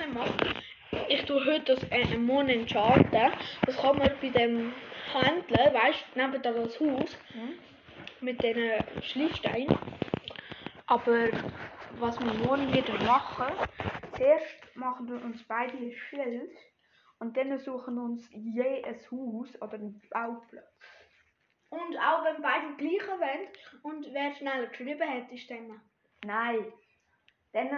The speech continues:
Speaker 2: dann tun wir einen P-V-P-Kampf ausführen.
Speaker 1: Ah, ah, nicht P V P. Weil dann muss ich aber zuerst mein Schwert enchanten.
Speaker 2: Nein, nein, das war
Speaker 1: Doch,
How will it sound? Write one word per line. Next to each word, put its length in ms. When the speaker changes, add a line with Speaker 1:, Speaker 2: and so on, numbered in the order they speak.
Speaker 2:
dann 300
tun 180
wir 80
einen 180
P-V-P-Kampf 1080
ausführen. 420
Speaker 1:
Ah, 280
ah, 100
nicht 300
P 220
V 240
P. 260
Weil 280
dann 120
muss 180
ich 60
aber 200
zuerst 280
mein 100
Schwert 340
enchanten. 640
Speaker 2:
Nein, 360
nein, 280
das 180
war 100
Speaker 1:
Doch, 440